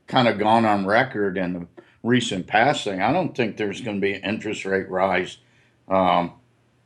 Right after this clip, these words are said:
well, let's, let's assume that it wouldn't happen until after the election. Do you think they're gonna do one in, in the middle of December, in the middle of, at the end of shopping season? I doubt it. Then we have a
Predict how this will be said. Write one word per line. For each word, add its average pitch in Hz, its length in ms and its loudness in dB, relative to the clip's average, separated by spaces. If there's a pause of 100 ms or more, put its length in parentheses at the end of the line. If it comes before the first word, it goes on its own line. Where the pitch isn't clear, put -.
(200)
well, 110 380 6
let's, 131 400 2 (120)
let's 143 280 4
assume 151 560 4
that 120 140 6
it 110 140 2
wouldn't 113 340 2
happen 110 500 -2 (280)
until 104 520 2
after 107 460 2
the 95 180 -2
election. 101 600 -2
Do 95 60 -6
you 101 120 -2
think 120 240 -4
they're 113 120 -4
gonna 110 220 0
do 113 200 2
one 110 280 2
in, 101 280 -2 (220)
in 113 160 2
the 104 80 2
middle 117 360 6
of 104 120 4
December, 107 800 2
in 101 120 -4
the 92 140 -8
middle 113 300 4
of, 101 160 2 (200)
at 110 200 2
the 117 120 4
end 117 180 4
of 98 140 0
shopping 123 560 2
season? 104 540 -4
I 95 180 0
doubt 90 480 -4
it. 160 200 -2 (640)
Then 127 240 6
we 120 160 -2
have 107 520 4 (140)
a 98 500 0